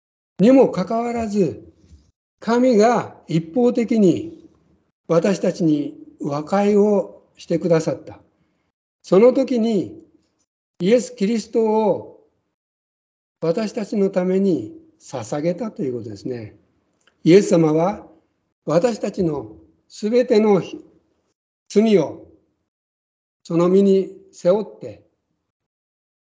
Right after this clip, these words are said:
十字架で罪人として死んでいかれたのでありま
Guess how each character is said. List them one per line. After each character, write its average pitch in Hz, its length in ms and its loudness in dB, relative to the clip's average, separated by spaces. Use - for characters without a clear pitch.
十 156 220 -2
字 156 140 -4
架 156 140 -2
で 165 540 -2
罪 175 260 2
人 196 260 -2
と 208 120 -6
し - 160 -20
て 190 340 -14
死 156 140 -10
ん 147 80 -4
で 190 80 4
い 202 80 0
か 208 140 -8
れ 208 100 -12
た 175 120 -14
の 110 120 -16
で 104 80 -20
あ - 20 -20
り 98 60 -20
ま 101 80 -20